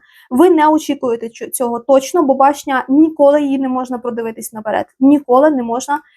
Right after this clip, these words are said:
її наперед продивитись. Тому для вас це неочікувано. Але питання було в чому? В тому, що це буде хороше, яка це, який це подарунок долі. Тому для вас це буде як оновлення зовсім.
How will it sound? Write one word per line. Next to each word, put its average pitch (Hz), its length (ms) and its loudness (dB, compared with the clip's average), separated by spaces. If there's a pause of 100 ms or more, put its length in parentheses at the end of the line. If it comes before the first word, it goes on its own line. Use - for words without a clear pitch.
(220)
її 262 520 0
наперед 233 600 -2
продивитись. 240 600 -2 (240)
Тому 339 200 4
для 320 120 4
вас 294 180 2
це 277 80 2
неочікувано. 269 800 -4
Але 277 180 2
питання 349 380 0
було 277 200 2
в 269 80 -4
чому? 254 320 -4
В - 300 -18
тому, 247 220 -2
що 254 240 -6
це 254 140 -2
буде 262 180 2
хороше, 381 480 0
яка 240 240 -2
це, 262 140 -4
який 262 160 -6
це 269 120 -6
подарунок 294 460 0
долі. 294 320 2 (400)
Тому 320 180 2
для 311 120 4
вас 302 420 0
це 285 100 -4
буде 262 220 -6
як 262 200 -2
оновлення 262 540 -2
зовсім. 226 460 -6